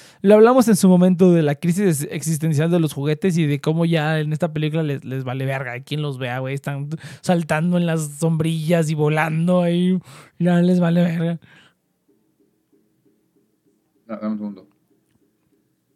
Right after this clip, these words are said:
Speaker 1: Sí, no, el, el review de Toy Story cuatro estuvo chido.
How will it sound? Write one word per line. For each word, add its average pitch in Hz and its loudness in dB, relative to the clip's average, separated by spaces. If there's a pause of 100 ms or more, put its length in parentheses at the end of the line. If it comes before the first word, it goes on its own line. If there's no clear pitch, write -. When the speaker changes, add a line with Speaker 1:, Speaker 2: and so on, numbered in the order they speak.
(320)
Speaker 1:
Sí, 160 -6
no, 170 -4
el, 165 -4
el 165 -4
review 185 -4
de 208 -2
Toy 185 -6
Story 175 0
cuatro 151 0
estuvo 139 -6
chido. 127 -12